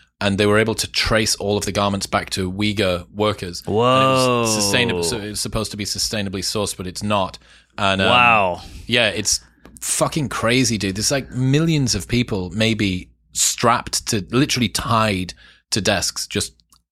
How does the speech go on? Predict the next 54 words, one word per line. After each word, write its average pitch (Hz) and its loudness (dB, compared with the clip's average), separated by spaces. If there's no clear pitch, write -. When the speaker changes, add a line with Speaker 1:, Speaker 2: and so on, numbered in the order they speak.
Speaker 1:
sewing 104 0
cheap - -6
Speaker 2:
Unreal. 123 4
Speaker 1:
fast 113 -2
fashion 110 -4
stuff. - -10
Right 180 2
now, 143 0
twenty 165 -2
twenty-three. 117 -2
Right 131 2
now. 151 2
Speaker 2:
Unreal, 147 0
and 123 -2
no 151 2
one 165 -2
cares. 143 2
No 139 0
one's 139 -4
doing 139 0
a 123 -2
thing 151 0
about 143 2
it. 139 0
Not 131 2
one 143 0
tweet. 147 0
Meanwhile, 139 2
in 131 -2
America, 143 2
nobody 135 2
wants 135 -2
to 117 -2
work 156 2
'cause 123 -4
they're 120 0
like, 110 0
"I 123 0
need 131 -4
healthcare, 165 0
I 135 2
need 120 -2
dental, 160 0
I 113 0
need 117 -2
free 123 -4
coffee, 151 0
I 113 0
need 113 -4
snacks, 143 -2
I 120 0
need 120 0
vacation 139 -2
time." 143 0